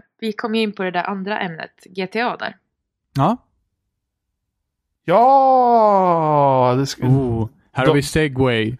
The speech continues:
Speaker 3: de,
Speaker 1: Ah.
Speaker 3: de, de, de råkade lägga upp på deras blogg, Rockstar, att... Eh, eller de, de råkade lägga upp en... Vad nu då? En lista med nya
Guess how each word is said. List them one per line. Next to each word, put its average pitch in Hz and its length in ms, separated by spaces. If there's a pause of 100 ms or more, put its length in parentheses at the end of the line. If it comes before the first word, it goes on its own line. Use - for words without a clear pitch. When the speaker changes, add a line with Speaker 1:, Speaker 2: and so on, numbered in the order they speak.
(140)
Speaker 3:
de, 151 160
Speaker 1:
Ah. 185 60
Speaker 3:
de, 147 280
de, 147 220
de 139 220
råkade 151 880
lägga 135 320
upp 123 220
på 123 80
deras 113 520 (120)
blogg, 151 420 (260)
Rockstar, - 560
att... - 380
Eh, 123 260 (580)
eller 160 180
de, 180 100
de 160 160
råkade 160 280
lägga 156 200
upp - 200
en... 127 400 (480)
Vad 139 260
nu 104 100
då? 104 120 (260)
En 139 140
lista 151 500
med 127 560 (100)
nya 120 520